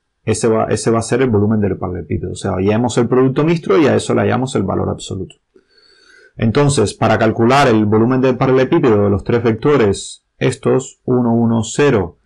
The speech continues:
cero menos uno, uno y dos, tres, dos, pues lo primero que hace es ese cálculo, el producto mixto, calculando el determinante, ese determinante da menos tres, y después se toma el valor absoluto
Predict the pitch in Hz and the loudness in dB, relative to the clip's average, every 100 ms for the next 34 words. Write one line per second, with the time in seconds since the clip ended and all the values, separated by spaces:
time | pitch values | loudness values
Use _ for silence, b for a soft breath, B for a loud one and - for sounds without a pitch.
0 | _ _ _ _ _ - - 123 120 110 | _ _ _ _ _ -12 -2 2 2 2
1 | 104 101 - 120 117 131 131 107 107 104 | 0 -2 -2 -2 0 2 0 0 0 0
2 | 107 117 - 120 120 120 156 175 180 - | 2 0 0 -2 -2 0 0 2 0 -4
3 | 95 101 101 110 110 120 117 113 113 113 | -2 -2 0 0 0 0 0 -2 -2 -4
4 | 98 101 113 135 104 101 101 104 117 147 | -2 -2 0 0 2 0 0 0 0 -2
5 | 151 165 127 98 98 98 104 98 101 107 | -2 -2 -2 -2 -2 0 -2 -2 -2 -2
6 | 117 151 165 165 110 98 98 101 104 104 | 0 0 -2 -2 -2 0 0 0 -2 0
7 | 110 117 127 - 185 180 b b b 120 | 0 0 -2 0 0 0 b b b 0
8 | 123 151 151 147 147 127 117 123 113 - | 2 2 2 2 2 2 4 2 0 0
9 | 113 135 143 151 | 2 2 0 -2